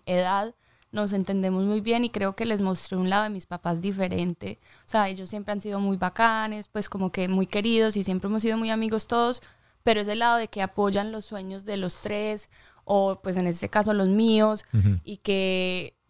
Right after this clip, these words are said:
Speaker 1: que apostaban por nosotros y querían vernos felices y triunfando en lo que verdaderamente nos gusta, creo que esa es como la enseñanza que dejé yo en mi casa, que lo que ellos quieran ser,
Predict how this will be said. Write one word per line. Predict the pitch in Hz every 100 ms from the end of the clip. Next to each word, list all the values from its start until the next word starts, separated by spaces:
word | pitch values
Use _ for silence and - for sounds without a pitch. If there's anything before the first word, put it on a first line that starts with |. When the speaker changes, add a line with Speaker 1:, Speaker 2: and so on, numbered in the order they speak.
| _
Speaker 1:
que | 214 202 196
apostaban | 196 202 180 220 214 214
por | - 220
nosotros | 202 202 208 - 214 220 214
y | - 196
querían | - 196 196 190 208 202 202 208
vernos | 226 220 220 214
felices | - 202 202 214 202 214
y | 214
triunfando | - 190 185 190 196
en | 214
lo | 208
que | 190
verdaderamente | 185 185 185 190 202
nos | 208 185
gusta, | 202 220 - 233
creo | 196 185
que | 175 196
esa | 202
es | -
como | 220
la | 196
enseñanza | 180 175 170 165 175
que | 180 202
dejé | 175 175
yo | 165
en | 175
mi | 180
casa, | - 175 - -
que | - - 92
lo | - 185
que | -
ellos | 190 214 -
quieran | 233 208 220
ser, | 240 254